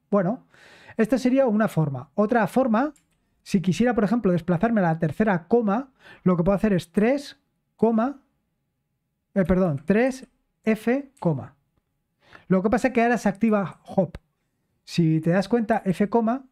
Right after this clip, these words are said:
si ahora pulso la O, me va directamente. Esto es lo que hace Hop. Hop lo que hace es que, si pulso F coma, me aparecen esas letras E, T, O, que indican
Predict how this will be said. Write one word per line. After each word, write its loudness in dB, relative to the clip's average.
si -2
ahora 2
pulso 0
la -2
O, -2
me 2
va 0
directamente. -2
Esto 0
es 2
lo 0
que 0
hace 0
Hop. -2
Hop 0
lo 2
que 0
hace 0
es -2
que, -2
si -4
pulso 0
F 0
coma, 0
me 2
aparecen 0
esas 0
letras 0
E, 0
T, 0
O, 0
que 2
indican 0